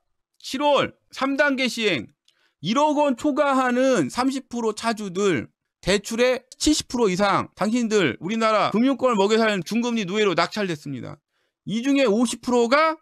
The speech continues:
신용대출까지 받은 영끌들. 이번에 누가 최고 사기 쳐갖고 부자가 됐냐? 육십 대하고 법인 사업자들, 조직적인 법인 사업자들만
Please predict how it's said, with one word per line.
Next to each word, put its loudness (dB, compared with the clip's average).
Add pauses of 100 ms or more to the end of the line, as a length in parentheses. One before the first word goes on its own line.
(160)
신용대출까지 0
받은 -2
영끌들. -4 (600)
이번에 2
누가 -2 (100)
최고 0 (160)
사기 0
쳐갖고 0
부자가 0
됐냐? 0
육십 -6
대하고 0 (180)
법인 2
사업자들, -2 (420)
조직적인 -2
법인 -2
사업자들만 0